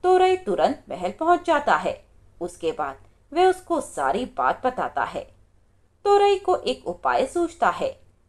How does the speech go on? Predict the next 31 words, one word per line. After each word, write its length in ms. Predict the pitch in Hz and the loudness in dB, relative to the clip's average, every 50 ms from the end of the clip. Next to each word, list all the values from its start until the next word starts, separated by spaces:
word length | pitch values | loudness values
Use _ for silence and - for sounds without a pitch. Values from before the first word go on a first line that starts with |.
| - _ - | -20 _ -4
तुरई 340 | 381 381 392 392 415 403 403 | -2 2 4 4 4 2 0
उसको 300 | - - 285 - - 233 | -4 -6 -8 -4 -2 -2
अपने 360 | - - 233 233 - 262 285 | 0 0 0 -2 -2 -6 -6
हाथों 420 | 247 - - 143 - - - 165 | -6 -4 -4 -6 -6 -4 -6 -10
से 360 | 165 - - 170 214 247 - _ | -10 -8 -8 -6 -6 -6 -8 _
खाना 340 | - - - 113 110 123 185 | -20 -10 -10 -8 -4 -4 -6
खिलाता 460 | 214 - 330 320 311 262 - - - | -4 -4 -2 0 0 2 2 0 -2
है 280 | - 185 - - - - - _ _ _ - | 0 -2 -4 -6 -8 -18 -20 _ _ _ -12
कि 80 | - 180 | -10 -8
तभी 360 | - - 135 - - 180 - - - - _ _ _ _ | -4 -4 -4 -4 -4 -14 -16 -16 -20 -20 _ _ _ _
खाना 360 | - 349 370 359 359 370 370 | 2 4 4 6 6 4 2
खाते 540 | 370 370 - - - 147 151 - - 214 262 | 0 0 -6 -2 0 0 0 -2 -2 -2 -2
हुए 320 | 247 - 165 151 156 220 247 | -2 -2 -4 -4 -2 -2 -2
वह 180 | 202 202 - - | -2 -4 -2 -2
अपने 280 | 151 - - 170 185 | -2 -2 -2 -6 -8
दोस्त 440 | 175 - - 135 139 151 190 - _ - | -8 -8 -10 -8 -8 -8 -8 -8 _ -10
तुरई 280 | 156 127 123 131 135 | -8 -4 -4 -4 -4
को 160 | 135 - 247 262 | -4 -4 -4 -2
भी 120 | 330 339 | -2 -2
छू 200 | 339 - 330 330 | -4 -4 -6 -4
लेता 320 | 311 311 277 269 - 185 | 0 0 0 2 4 2
है 300 | 170 - 170 - - - - _ _ _ _ - - | 2 2 -2 -4 -6 -6 -16 _ _ _ _ -8 -4
और 140 | 185 165 151 | -4 -4 -4
उसका 300 | - - - - 170 165 | -8 -12 -4 -4 -4 -4
दोस्त 500 | 160 - 139 135 131 151 175 - - _ | -4 -6 -10 -6 -6 -6 -6 -8 -12 _
भी 220 | - 165 175 233 254 | -14 -12 -10 -10 -10
सोने 460 | - - - - 151 135 135 147 165 | -12 -14 -18 -16 -12 -12 -8 -8 -6
में 140 | 214 277 294 | -4 -4 -2
बदल 240 | 302 294 285 277 262 | -2 0 0 0 0
जाता 340 | - 226 185 175 - 151 | 2 0 -2 0 0 0
है। 280 | 139 - 147 - - - | -2 0 -4 -6 -8 -10